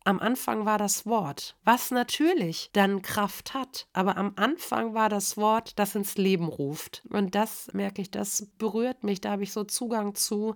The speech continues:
Und das finde ich irgendwie so wichtig, stark zu machen, dass Worte schaffen Welten. Und das ist ja das, was wir auch in unserem Leben kennen. Also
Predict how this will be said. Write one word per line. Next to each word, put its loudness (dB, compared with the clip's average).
Und 0
das 0
finde 0
ich -8
irgendwie 0
so -2
wichtig, -2
stark 0
zu -4
machen, -2
dass -2
Worte 6
schaffen 2
Welten. -4
Und -4
das 0
ist -4
ja 2
das, -2
was -2
wir 2
auch 0
in 0
unserem 0
Leben -2
kennen. 0
Also 2